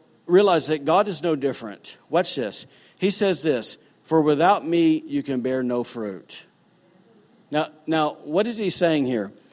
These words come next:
He's saying that if he isn't the center of the journey, it isn't complete. If he isn't a part of our journey, it's not a completed journey. In other words, he's saying this in the, in the, the heart of God. He's saying, "I want to be a part."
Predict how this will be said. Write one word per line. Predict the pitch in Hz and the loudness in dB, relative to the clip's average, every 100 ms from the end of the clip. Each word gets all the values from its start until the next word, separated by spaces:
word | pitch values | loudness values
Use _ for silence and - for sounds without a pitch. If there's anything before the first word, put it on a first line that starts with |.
| _ | _
He's | 175 175 | -2 0
saying | 240 220 | 2 2
that | 185 165 | 2 2
if | 151 | -2
he | 220 277 | -2 0
isn't | 247 185 202 | 0 0 -4
the | 165 | -4
center | 151 180 185 175 | -4 -2 -2 0
of | 170 139 | -2 -2
the | 147 | -4
journey, | 123 147 151 127 113 113 - _ _ _ - | 0 2 2 2 0 -4 -14 _ _ _ -8
it | 131 | 0
isn't | 139 143 147 | 0 0 -2
complete. | 127 127 123 123 101 104 - - _ _ _ _ _ _ _ - | -4 -6 -2 -2 -2 -6 -14 -16 _ _ _ _ _ _ _ -4
If | 165 | 0
he | - 294 311 | 6 6 8
isn't | 214 170 156 | 6 4 2
a | |
part | 147 165 185 165 143 | 0 2 4 4 2
of | 160 190 | 0 2
our | 180 180 180 | 4 4 0
journey, | 156 147 165 151 131 - - | -4 -4 0 0 -2 -10 -10
it's | 160 - | -8 -4
not | 170 | -4
a | 156 | -4
completed | 147 139 139 147 135 113 | -6 -8 -2 -2 -2 -4
journey. | 117 107 104 107 - | -6 -6 -10 -14 -12
In | - | -2
other | 214 226 | 0 2
words, | 196 | 0
he's | 156 - | 0 -4
saying | 180 170 | 0 0
this | 151 170 156 | 0 -2 0
in | 139 | -2
the, | 131 | 0
in | 160 147 | 2 2
the, | 113 107 143 135 117 | 0 -8 -2 -2 -2
the | 139 | -4
heart | 143 196 226 | 2 4 4
of | 180 | 4
God. | 170 165 | 4 4
He's | 147 | 2
saying, | 160 156 | -2 0
"I | |
want | 143 175 | 2 2
to | 185 | 4
be | 165 | 2
a | |
part." | 139 - 202 208 - - | 0 2 2 2 -2 -14